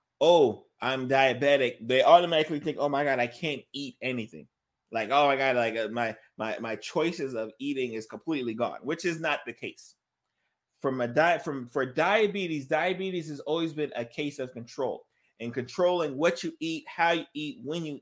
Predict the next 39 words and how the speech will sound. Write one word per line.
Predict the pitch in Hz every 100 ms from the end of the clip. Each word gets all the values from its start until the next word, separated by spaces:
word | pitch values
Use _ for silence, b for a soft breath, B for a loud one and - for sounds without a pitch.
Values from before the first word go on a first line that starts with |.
| -
eat | 185 175 - _ _ _ _ _
to | -
get | 143 165
to | 165
the | 139
next | 143 143
day | 143
so | 139 143
your | 131 131
sugars | - 180 160 143 127
aren't | 143 143 131 - _ -
bouncing | 135 139 135 123
up | 120 123
and | 110 110
down. | 104 69 _ b b
So | - 151
again, | 170 127 - -
you're | 131 143
not | 147 196 208 - -
restricted | 139 143 - - 175 175 160 151
to |
the | 143
point | 143 139
where | 135
you | 127 143
can | 143
only | 123 139 143 135 -
eat | 147 131 _ _
two | - 165
or | 151
three | 135 139
different | 135 131 120
meals. | 123 117 104
Like, | 104 104
as | 120 147
you | 156
saw | - 147 143
that | 135 127
list, | 147 -